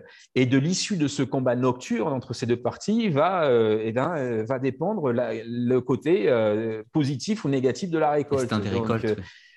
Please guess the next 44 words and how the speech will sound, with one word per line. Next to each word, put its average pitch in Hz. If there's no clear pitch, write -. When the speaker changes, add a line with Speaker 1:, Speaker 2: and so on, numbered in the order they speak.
Speaker 1:
Voilà, 135
euh, 107
la, 123
la 123
conséquence, 151
c'est 202
ça, 175
c'est 120
que -
si -
c'est -
les 165
Benanti, 139
les 113
chattes 110
blanches 131
qui 127
gagnent, 120
la 113
récolte 113
va 104
être 101
foisonnante, 113
et 147
si 160
c'est 165
l'inverse, 127
eh 104
bien, 156
la 107
récolte 143
va 127
être 160
désastreuse. 113
Mais -
ce -
qui -
est 185
intéressant, 185
c'est -
que 135
dans 160
ce 202
cas-là, 156